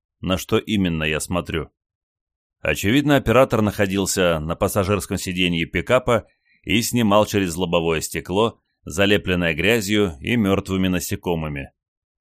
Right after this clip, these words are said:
Сквозь два расчищенных дворниками полумесяца проглядывала грунтовка.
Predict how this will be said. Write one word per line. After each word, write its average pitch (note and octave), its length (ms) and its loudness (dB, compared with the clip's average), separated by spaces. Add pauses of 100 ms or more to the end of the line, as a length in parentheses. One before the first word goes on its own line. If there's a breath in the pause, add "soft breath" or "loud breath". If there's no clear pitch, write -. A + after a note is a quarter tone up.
(380)
Сквозь A#2 380 2
два B2+ 180 6
расчищенных A2 580 0
дворниками F#2+ 600 0
полумесяца G#2+ 800 0
проглядывала F2+ 720 0
грунтовка. F#2 680 -2